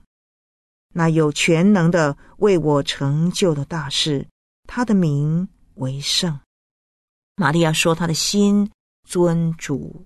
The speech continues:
为大。亲爱的朋友、弟兄姐妹，在这纪念耶稣神的儿子曾经降生的日子、季节里面，我们如果相信神的话，我们就要把神的消息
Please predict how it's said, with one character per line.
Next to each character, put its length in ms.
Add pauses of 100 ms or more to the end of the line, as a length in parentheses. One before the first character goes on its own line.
(160)
为 300
大。 260 (720)
亲 220
爱 60
的 80
朋 280
友、 260
弟 80
兄 200
姐 280
妹， 200 (920)
在 220
这 320
纪 280
念 440 (540)
耶 200
稣 260
神 200
的 80
儿 200
子 160
曾 400
经 440 (100)
降 300
生 480
的 80
日 240
子、 380
季 180
节 220
里 180
面， 280 (880)
我 120
们 180
如 140
果 100
相 280
信 180
神 280
的 100
话， 400 (560)
我 60
们 140
就 120
要 80
把 180
神 320
的 80
消 280
息 500